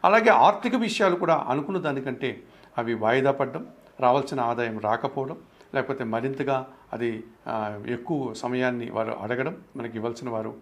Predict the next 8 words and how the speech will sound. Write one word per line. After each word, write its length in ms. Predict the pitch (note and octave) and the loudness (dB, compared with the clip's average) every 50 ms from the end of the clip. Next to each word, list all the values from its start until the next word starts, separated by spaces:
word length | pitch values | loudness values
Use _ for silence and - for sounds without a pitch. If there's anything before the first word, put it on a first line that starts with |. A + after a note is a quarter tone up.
| - - - - - _ - | -20 -20 -20 -20 -14 _ -2
లేకపోతే 420 | C#3 C3+ - C#3 C3 C3+ B2 A#2 | 0 0 0 -2 -4 -2 -2 -4
వ్యాపార 420 | A2+ A2 A#2+ A#2+ C3 C3+ C3+ C3 B2+ | -2 2 2 4 4 4 4 2 2
రంగంలో 480 | A#2+ B2 A#2 A#2 A#2+ A#2 A2+ A#2 A2+ | 0 -4 -4 -4 -6 -4 -4 -6 -6
మనకు 280 | - - A2+ A2+ A2+ G2 | -6 -6 -8 -8 -8 -6
నష్టాలు 460 | G#2 G#2+ G#2+ - - C#3 C3 B2+ - B2 | -6 -6 -6 -4 -4 -2 -2 -2 -2 -4
రావడం, 280 | B2+ B2+ C3 D#3 D#3+ - - - - - - - - | -4 -4 -4 -6 -8 -10 -16 -20 -20 -20 -14 -8 -4
మనం 160 | C3 B2+ B2 | -2 -2 0
అనుకున్నంత 720 | A#2 A#2 A2+ B2+ C#3 C#3 - D#3+ D3 B2+ A2+ B2+ A#2 G#2 | 0 0 0 0 -2 -2 -2 -2 -2 -2 -2 -2 -4 -4